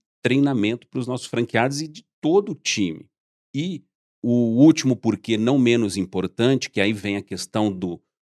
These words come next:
do valor dos nossos negócios, é a questão da sustentabilidade. Nós surgimos na periferia de São Paulo, nós somos filhos de,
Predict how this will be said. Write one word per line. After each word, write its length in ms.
do 120
valor 580
dos 200
nossos 320
negócios, 520
é 40
a 20
questão 360
da 140
sustentabilidade. 1080
Nós 160
surgimos 840
na 120
periferia 580
de 80
São 160
Paulo, 460
nós 160
somos 400
filhos 500
de, 300